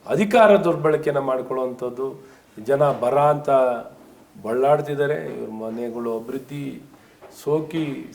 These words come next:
ಸೌಕರ್ಯ ಆಹಾ ಆನಂದಿಸ್ತಿದ್ದಾರೆ, ಬಡವ್ರ ದುಡ್ಡನ್ನೆಲ್ಲ ತಗೊಂಡು.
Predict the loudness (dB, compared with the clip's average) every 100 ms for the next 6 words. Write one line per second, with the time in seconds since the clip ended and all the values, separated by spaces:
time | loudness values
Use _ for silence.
0 | -6 -4 2 4 6 6 6 2 -2 -14
1 | -10 -6 -4 -4 -4 -4 -2 -2 -2 -4
2 | -6 -6 -6 -6 -12 -18 -20 _ -6 -6
3 | -6 -6 -8 -6 -6 -6 -8 -8 -8 -8
4 | -12 -16